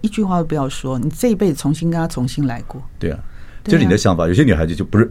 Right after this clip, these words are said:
Speaker 2: 不要这样子。
Speaker 1: 对。
Speaker 2: 对，就是临危一岁不为瓦全。
Speaker 1: 对，后悔，他说：“我一辈子不会忘记。”哇。
Speaker 2: 还有就是，其实，
Speaker 1: 嗯。
Speaker 2: 当然小明现在也到年纪了，
Speaker 1: 嗯，
Speaker 2: 小明也几岁？
Speaker 1: 对，对。
Speaker 2: 也五十，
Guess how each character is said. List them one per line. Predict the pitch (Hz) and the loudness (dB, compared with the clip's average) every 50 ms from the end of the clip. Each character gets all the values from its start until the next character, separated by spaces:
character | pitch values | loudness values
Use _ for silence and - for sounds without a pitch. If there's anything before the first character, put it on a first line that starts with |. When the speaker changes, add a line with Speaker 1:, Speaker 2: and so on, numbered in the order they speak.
| - - | 0 2
Speaker 2:
不 | - 117 | 4 6
要 | 123 120 | 8 8
这 | 110 110 | 8 8
样 | 302 | 6
子。 | 294 | 6
Speaker 1:
对。 | 233 - - - - - - - - | 4 4 0 -4 -12 -14 -16 -4 2
Speaker 2:
对， | - 110 98 82 71 76 78 - | 4 6 6 6 4 0 -4 -4
就 | - 101 | -2 0
是 | 90 85 69 - - - - - | 0 0 -2 -4 -6 -8 -4 0
临 | 101 117 131 | 2 4 6
危 | 139 131 | 6 6
一 | 113 | 6
岁 | - 117 | 4 4
不 | 92 107 107 | 6 6 6
为 | 98 | 6
瓦 | 80 67 67 85 | 6 4 2 0
全。 | - - - 67 - | -2 -2 -2 -2 0
Speaker 1:
对， | - 202 185 175 | 2 2 4 4
后 | 180 - 269 233 | 6 6 6 6
悔， | - 190 196 | 8 6 6
他 | 190 202 | 6 6
说 | 226 202 | 8 8
：“我 | 185 | 10
一 | 240 294 | 10 10
辈 | 359 277 | 10 8
子 | 196 | 8
不 | 156 175 | 8 6
会 | 170 | 6
忘 | 170 165 160 | 6 6 6
记。” | 156 - 160 151 | 4 4 2 2
哇。 | 175 208 214 220 220 220 214 - - | 2 2 4 4 4 2 2 0 -4
Speaker 2:
还 | - - - 135 185 | -8 0 2 4 6
有 | 233 123 92 | 6 6 6
就 | 87 135 113 | 6 4 2
是， | - 117 190 | 4 2 2
其 | 180 160 156 175 196 | 2 2 2 2 2
实， | - - 123 123 127 - - - | 4 6 6 6 6 4 2 -4
Speaker 1:
嗯。 | - - - - - | -8 -12 -14 -2 2
Speaker 2:
当 | - 185 202 | 4 6 6
然 | 143 127 | 6 6
小 | - - 85 | 6 6 4
明 | 78 80 92 | 4 4 4
现 | 92 113 104 | 4 4 6
在 | 104 92 | 6 6
也 | 80 71 69 | 6 4 2
到 | - 98 90 | 2 2 4
年 | - - 87 76 | 4 4 4 2
纪 | 73 - 76 | 2 0 0
了， | 62 - | -2 -2
Speaker 1:
嗯， | - | 2
Speaker 2:
小 | - - 95 | 4 6 8
明 | 131 135 | 8 8
也 | 113 | 8
几 | - 156 | 6 4
岁？ | 143 - 95 78 | 2 2 2 4
Speaker 1:
对， | |
对。 | 76 | 4
Speaker 2:
也 | 82 | 4
五 | 98 92 78 | 4 4 2
十， | - - 92 | 2 0 0